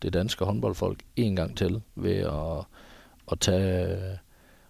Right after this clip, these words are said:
at tage den finaleplads. Men det blev jo ikke en let kamp. Altså, vi spillede jo den sidste turneringskamp mod Skjern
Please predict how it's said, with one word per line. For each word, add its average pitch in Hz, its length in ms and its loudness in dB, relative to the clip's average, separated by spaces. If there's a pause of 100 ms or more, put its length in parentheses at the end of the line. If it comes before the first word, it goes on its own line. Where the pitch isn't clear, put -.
(100)
at - 80 -2
tage 101 140 4
den 104 160 2
finaleplads. 98 760 2
Men 76 160 0
det - 140 -2
blev 78 120 -4
jo 71 60 0
ikke 80 180 -2
en 80 60 0
let 95 180 -2
kamp. 90 320 0
Altså, 92 240 -2
vi 85 100 -2
spillede 90 340 -2
jo 98 60 0
den 92 140 -2
sidste - 260 -4
turneringskamp 98 640 -2 (840)
mod 98 180 2
Skjern 101 440 4